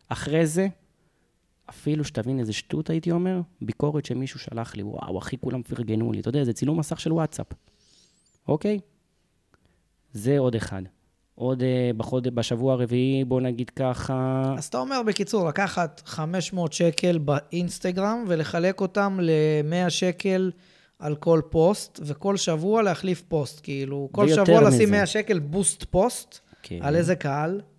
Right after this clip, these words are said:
Speaker 1: גברים, נכון?
Speaker 2: כאילו, על
Speaker 1: לוקיישן
Speaker 2: הקהל
Speaker 1: שלי.
Speaker 2: שלך או גברים או נשים, בלי גילאים, בלי כלום?
Speaker 1: בגילאים פחות אכפת לי, אני אגיד לך למה, כי אני יכול לעשות אוטומטי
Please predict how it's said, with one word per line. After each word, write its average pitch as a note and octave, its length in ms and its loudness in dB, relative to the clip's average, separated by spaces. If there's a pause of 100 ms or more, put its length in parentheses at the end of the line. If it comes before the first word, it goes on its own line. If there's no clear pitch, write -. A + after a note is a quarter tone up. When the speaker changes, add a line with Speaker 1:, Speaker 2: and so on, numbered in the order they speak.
(140)
Speaker 1:
גברים, C3+ 460 6 (640)
נכון? D#3+ 360 2 (180)
Speaker 2:
כאילו, G#3+ 320 4
על F3+ 80 6
Speaker 1:
לוקיישן F3+ 140 6
Speaker 2:
הקהל G3 200 6
Speaker 1:
שלי. D3+ 80 2
Speaker 2:
שלך D#3 100 2
או G3+ 160 6
גברים F3+ 340 2
או E3 80 -2
נשים, G#3 480 -4
בלי F3 140 2
גילאים, G3 400 2
בלי F#3 140 -2
כלום? A3 200 -6 (1040)
Speaker 1:
בגילאים D#3+ 360 4
פחות F3 240 0
אכפת D#3+ 240 -2
לי, F3 60 0
אני D#3+ 80 2
אגיד D3+ 140 -2
לך D3 200 -6
למה, G#2+ 220 -4
כי B2+ 100 -6
אני C3 80 -2
יכול D3 160 -2
לעשות C#3+ 320 -4
אוטומטי A2+ 480 -4